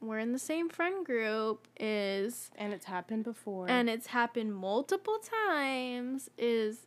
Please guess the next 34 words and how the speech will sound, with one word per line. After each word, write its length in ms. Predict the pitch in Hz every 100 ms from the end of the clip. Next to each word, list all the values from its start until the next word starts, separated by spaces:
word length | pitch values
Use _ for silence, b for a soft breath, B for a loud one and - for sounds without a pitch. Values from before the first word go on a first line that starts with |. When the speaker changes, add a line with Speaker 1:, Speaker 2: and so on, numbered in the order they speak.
| _
Speaker 1:
if 460 | - 233 233 233 - b b -
you're 220 | 254 302
a 40 | 339
guy 800 | 320 311 294 240 233 226 226 240 b b b
and 420 | - 247 240 233
you're 120 | 226 226
trying 480 | - 233 233 254 277
to 140 | -
get 400 | 240 247 240 -
with 340 | 226 226 220 - - _ _ -
me 500 | 254 311 269 220 214 -
and 220 | 226 226
you've 160 | 226 226
had 180 | 254 311
a 80 |
past 480 | 359 - 349 370 359
with 160 | 247 240
my 200 | 208 196
friend, 720 | - - 233 247 254 247 254 269 B B B
I've 220 | - 196 196
dated 420 | 233 294 320 -
my 180 | 302 302
friend, 640 | 294 269 254 247 247 247 240 -
flirted 340 | 196 233 262
with 180 | 254 247
my 200 | 247 240
friend, 520 | 240 233 226 220 220 202
et 140 | 208
cetera, 680 | - 220 226 233 226 220 226 b b b b _ _ _ _
um, 340 | 254 247 240 240
it's 140 | 269
not 120 | - -
gonna 120 | 240
happen. 560 | 208 202 202 208 208